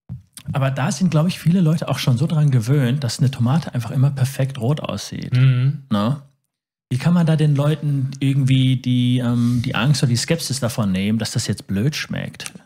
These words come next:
Speaker 2: Also, äh, man muss ehrlicherweise einfach das ganze Thema auch hier wieder das System hinten dran ändern und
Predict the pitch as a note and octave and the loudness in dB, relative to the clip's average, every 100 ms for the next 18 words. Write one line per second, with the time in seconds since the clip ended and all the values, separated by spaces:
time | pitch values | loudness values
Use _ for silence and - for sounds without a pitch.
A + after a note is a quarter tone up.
0 | _ - C3+ B2 C3+ C#3 C3+ C3+ C3+ - | _ -4 0 0 -2 -8 -12 -12 -20 -10
1 | C3 C3+ D#3 C3+ C3+ D3 D#3 C3+ C3+ C3+ | 0 2 2 0 0 2 2 4 2 0
2 | B2 C3+ B2+ C3 A#2 G#2+ C3 A#2+ A#2 A2 | 0 -2 0 -2 -2 -4 -2 0 0 -2
3 | G#2 _ - - _ - A2+ - A#2+ B2+ | -4 _ -14 -14 _ -14 -10 -4 0 0
4 | A2 A2 - G#2+ A#2 - C#3 C#3 C3 A2+ | -2 -6 -8 -4 -4 2 4 4 2 0
5 | G#2+ G2+ G2 G#2 G#2+ C3 C#3 A#2+ | -4 -2 -2 -2 0 0 0 -4